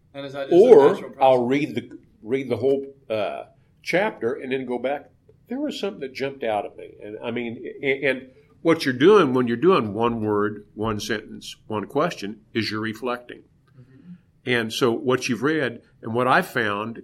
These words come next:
Speaker 2: is students remember by the time they've done this through a whole book, they really know that book because they've done that with each chapter, with each section. And,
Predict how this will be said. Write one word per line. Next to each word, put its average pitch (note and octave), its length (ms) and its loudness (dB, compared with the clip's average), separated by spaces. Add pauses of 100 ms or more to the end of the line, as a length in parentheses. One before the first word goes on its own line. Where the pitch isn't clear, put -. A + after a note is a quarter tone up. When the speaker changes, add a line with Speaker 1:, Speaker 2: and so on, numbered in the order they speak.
(120)
Speaker 2:
is A2+ 400 -4
students F3 580 -2
remember A#2+ 580 -2
by G2+ 160 -2
the G2 140 -6
time F3+ 380 -4
they've C#3+ 260 -2
done C#3 300 -2
this G#2 420 -4 (260)
through A2+ 140 -2
a G2+ 60 -2
whole B2 280 -4
book, A2+ 520 -8 (440)
they D#3 220 0
really G2 600 -2
know F#2 260 -10
that - 260 -12
book G2+ 360 -12 (600)
because A2 340 -6
they've G#2+ 220 -6
done A#2+ 260 -4
that G2 280 -8 (160)
with G#2 220 -6
each F#2+ 240 -12
chapter, - 500 -12 (140)
with F#2+ 160 -12
each - 260 -12
section. - 380 -14 (920)
And, A2 420 -4